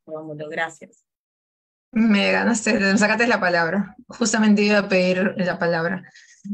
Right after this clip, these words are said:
Speaker 2: Agradezco la invitación que me hizo Rómulo, agradezco de verdad porque <clears throat> he conocido, lo conozco poco a Rómulo, pero s-,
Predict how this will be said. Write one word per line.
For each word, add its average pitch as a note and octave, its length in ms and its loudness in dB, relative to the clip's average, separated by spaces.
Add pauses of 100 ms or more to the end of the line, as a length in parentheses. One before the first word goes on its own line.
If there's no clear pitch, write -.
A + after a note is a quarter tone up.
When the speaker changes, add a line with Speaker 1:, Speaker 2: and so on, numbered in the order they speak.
(160)
Speaker 2:
Agradezco A3 540 2
la C4 80 2
invitación A3+ 960 2 (100)
que F#3+ 80 0
me F3 200 0
hizo F#3 260 0
Rómulo, G3 440 2
agradezco F3+ 800 0
de G3+ 100 4
verdad F3+ 360 2
porque F#3 480 -2
<clears throat> G#3 880 -4
he F#3 580 -2
conocido, G#3 720 2
lo E3 140 -4
conozco F#3+ 500 -2
poco F3 300 0
a D#3+ 80 0
Rómulo, E3+ 400 -2
pero D#3+ 180 -6
s-, - 280 -12